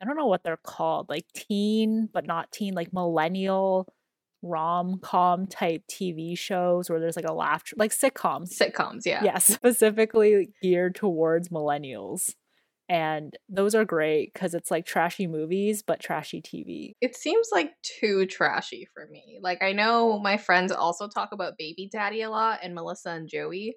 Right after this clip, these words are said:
Speaker 2: and I'm always like, "Ugh, it seems, like, too trash." Like,
Speaker 1: It's
Speaker 2: I need some good quality trash, you know what I mean?
Speaker 1: Yeah, but also you, who watches, like, bad Netflix Christmas movies.
Speaker 2: Yeah, that's just because it's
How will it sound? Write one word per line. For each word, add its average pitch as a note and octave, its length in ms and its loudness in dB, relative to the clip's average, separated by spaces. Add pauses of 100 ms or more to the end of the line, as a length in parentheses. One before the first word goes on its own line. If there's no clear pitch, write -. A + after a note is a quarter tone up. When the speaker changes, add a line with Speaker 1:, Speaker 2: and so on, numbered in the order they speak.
(380)
Speaker 2:
and F3 80 -10
I'm F3 180 -4
always G#3 260 -2
like, F#3+ 340 0
"Ugh, D3 160 -6 (200)
it F3+ 100 -14
seems, F#3 280 -8
like, E3 160 -6 (220)
too E3 400 -2
trash." - 640 -16 (320)
Like, A#3+ 120 8
Speaker 1:
It's - 200 -4
Speaker 2:
I F3+ 80 -6
need G3 240 -6
some F3+ 460 -6
good F3+ 160 -4
quality D3+ 540 -2
trash, - 460 -12
you G3 60 -12
know E3 60 -8
what D#3 80 -8
I D#3 80 -8
mean? F3+ 380 -6 (180)
Speaker 1:
Yeah, G#3+ 320 2
but F#3+ 220 2
also G#3 340 2
you, D#3+ 540 -2
who G#3+ 100 0
watches, F3+ 400 2
like, E3 180 -2 (220)
bad D#3+ 340 2
Netflix E3 600 -6 (640)
Christmas F#3 500 -2
movies. E3 540 -6
Speaker 2:
Yeah, C4 360 6
that's - 220 2
just B4+ 240 6
because A4+ 240 6
it's A4+ 160 8